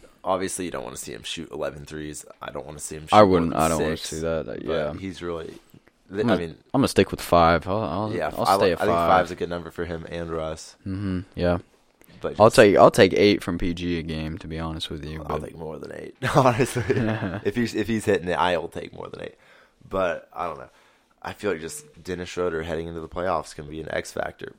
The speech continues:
Speaker 1: And just in these next fifteen games, seeing as we play eleven playoff teams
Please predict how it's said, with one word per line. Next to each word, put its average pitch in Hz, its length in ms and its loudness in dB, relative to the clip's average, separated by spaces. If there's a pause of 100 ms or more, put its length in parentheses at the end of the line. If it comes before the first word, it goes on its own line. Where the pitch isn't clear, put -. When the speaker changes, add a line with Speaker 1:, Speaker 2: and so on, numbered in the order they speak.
Speaker 1:
And 95 220 -10
just 92 200 -10
in 87 120 -12
these 85 180 -12
next 85 240 -10
fifteen 85 460 -12
games, 82 540 -10
seeing 85 280 -10
as 80 140 -10
we 80 80 -14
play 73 360 -6 (220)
eleven 80 500 -4
playoff 78 380 -4
teams 87 560 -12